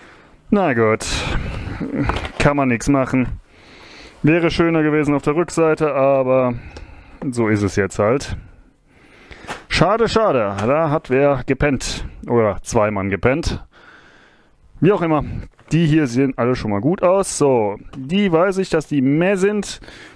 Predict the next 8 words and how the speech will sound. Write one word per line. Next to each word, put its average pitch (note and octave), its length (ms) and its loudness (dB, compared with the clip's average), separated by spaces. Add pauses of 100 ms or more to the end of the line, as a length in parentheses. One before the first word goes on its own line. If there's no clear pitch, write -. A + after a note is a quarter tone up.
(140)
Die D#3+ 100 0
sind D3 240 2
sehr D#3 260 2
gut. G#3 580 -2 (160)
Die C3+ 400 0
sind B2+ 200 0
alle G#2+ 320 0
okay. A#3 520 0